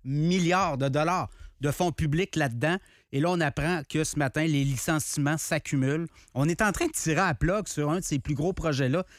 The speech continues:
d'investissement de la filière bra-, batterie. On allait chercher du lithium dans des mines au, au Grand Nord, puis on amenait ça à Bécancour, dans une usine de transformation.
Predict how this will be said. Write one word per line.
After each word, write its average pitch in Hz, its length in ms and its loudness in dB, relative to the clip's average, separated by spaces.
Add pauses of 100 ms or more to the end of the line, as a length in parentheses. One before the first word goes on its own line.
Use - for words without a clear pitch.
(140)
d'investissement 151 580 0
de 156 80 -2
la 135 80 0
filière 156 300 0
bra-, 135 200 0 (120)
batterie. 139 520 -2 (340)
On 123 100 0
allait 139 180 2
chercher - 280 -4
du 139 160 2
lithium 156 420 0
dans 139 160 2
des 135 180 2
mines 151 280 0
au, 131 60 0 (280)
au 110 40 -2
Grand 123 260 0
Nord, 156 200 2
puis 143 120 -2
on - 20 0
amenait 139 220 0
ça 170 100 0
à 156 40 0
Bécancour, 147 600 0 (280)
dans 131 200 2
une 147 240 2
usine 147 220 0
de 151 100 2
transformation. 147 840 0